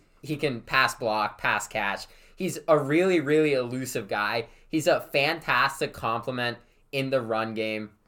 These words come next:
to Davante Adams in the pass game. And I think he's a great he's still pretty young, so not really a veteran, but basically a veteran mentor to their young back, A J Dillon.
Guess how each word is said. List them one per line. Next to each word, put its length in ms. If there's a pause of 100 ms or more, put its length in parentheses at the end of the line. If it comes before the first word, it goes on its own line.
(480)
to 260
Davante 600
Adams 400
in 140
the 80
pass 400
game. 300 (120)
And 120
I 60
think 180
he's 240
a 20
great 560 (220)
he's 240 (160)
still 240
pretty 240
young, 260
so 120
not 200
really 180
a 60
veteran, 420 (180)
but 180
basically 460
a 100
veteran 480
mentor 440
to 120
their 140
young 300
back, 360
A 160
J 200
Dillon. 360